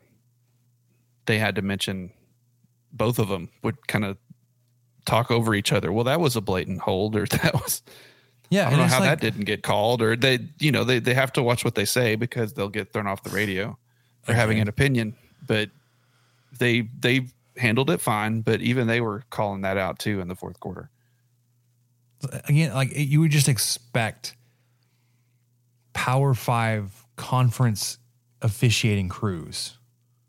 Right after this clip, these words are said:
Speaker 2: especially during conference games, to be better than they are.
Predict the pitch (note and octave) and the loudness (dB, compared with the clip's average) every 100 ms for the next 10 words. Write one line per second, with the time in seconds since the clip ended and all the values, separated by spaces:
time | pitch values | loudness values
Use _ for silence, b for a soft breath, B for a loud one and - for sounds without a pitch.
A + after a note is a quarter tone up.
0 | _ _ _ _ _ - - C3+ C#3+ B2 | _ _ _ _ _ -8 -2 2 4 4
1 | A2+ G2+ B2+ A#2 A#2 G2 - G#2+ F2 E2+ | 2 0 0 0 0 -2 -2 -4 -4 -6
2 | - G#2 G2+ G2+ G2 F2+ E2 D2 - - | -4 -2 0 -2 -2 -6 -8 -12 -14 -16